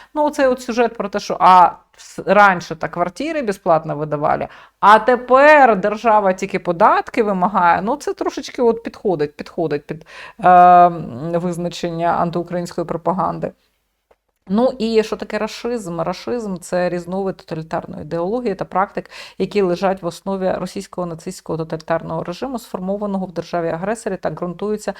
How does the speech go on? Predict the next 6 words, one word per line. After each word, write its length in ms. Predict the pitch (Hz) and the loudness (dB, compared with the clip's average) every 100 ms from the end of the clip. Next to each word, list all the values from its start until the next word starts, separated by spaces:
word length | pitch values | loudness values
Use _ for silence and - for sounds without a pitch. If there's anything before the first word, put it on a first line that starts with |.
| - - | -14 -8
на 100 | 196 | -6
традиціях 720 | 190 190 175 196 - 190 190 | -4 -6 -4 -6 -4 -6 -4
російського 420 | 170 - 156 180 190 | -10 -12 -10 -8 -6
шовінізму 600 | 254 247 247 247 240 226 | -6 -4 -4 -6 -6 -6
та 120 | 220 | -6
імперіалізму, 800 | 208 208 202 202 202 202 190 185 | -6 -4 -4 -4 -4 -6 -6 -6